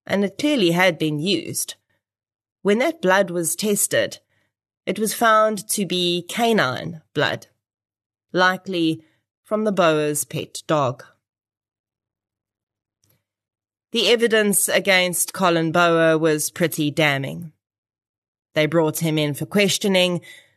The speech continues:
and he suddenly had a very different explanation for Annette's death. Annette, he claimed, had been suicidal for years.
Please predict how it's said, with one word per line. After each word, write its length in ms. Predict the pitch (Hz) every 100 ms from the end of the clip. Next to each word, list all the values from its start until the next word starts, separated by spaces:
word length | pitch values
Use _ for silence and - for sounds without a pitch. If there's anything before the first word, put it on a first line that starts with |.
| _
and 120 | - 254
he 100 | 254
suddenly 440 | 330 339 370 294
had 380 | 208 208 202 196
a 120 | 190
very 320 | 180 226 285
different 480 | 190 208 226 175 160
explanation 880 | 170 - - 170 175 180 165 151 147
for 180 | - 151
Annette's 400 | 147 135 - -
death. 460 | 156 143 - - - _ _ _ _ _ _ _ _ _ _ _
Annette, 640 | 214 226 214 208 - - -
he 180 | - 185
claimed, 520 | 180 170 160 160 160 - _ _ _
had 160 | 208 202
been 180 | 208
suicidal 840 | 196 240 180 160 208 185 185 156 147
for 160 | -
years. 720 | 143 156 165 143 139 - -